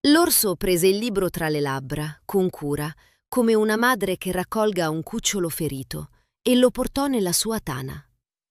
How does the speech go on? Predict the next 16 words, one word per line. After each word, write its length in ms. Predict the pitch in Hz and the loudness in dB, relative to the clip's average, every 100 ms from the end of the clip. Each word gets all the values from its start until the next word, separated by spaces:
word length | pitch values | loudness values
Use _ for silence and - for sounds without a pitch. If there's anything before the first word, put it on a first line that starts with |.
| _ _ | _ _
Era 240 | 254 262 | 4 4
tempo 360 | 254 302 285 240 | 4 2 2 0
di 100 | 185 | 0
mettersi 500 | 190 208 196 170 175 | -2 -2 -4 -4 -2
in 80 | 151 | -2
letargo 760 | 147 160 135 160 - 151 147 _ | -2 -2 -4 -4 -8 -8 -10 _
e 120 | 220 | 2
tutto 340 | - 320 - 269 | 2 -2 -2 0
era 220 | 220 196 | 0 -2
pronto, 640 | 160 143 139 139 151 151 - | -2 -4 -4 -8 -10 -10 -2
là 200 | 156 147 | 0 0
dentro, 640 | 131 139 139 156 156 147 _ _ | -2 -4 -4 -8 -12 -12 _ _
per 200 | - 247 | -2 2
la 100 | 233 | 2
lunga 320 | 233 285 269 | 2 0 0
dormita. 640 | 226 202 160 131 - 160 | -2 -2 -4 -6 -10 -14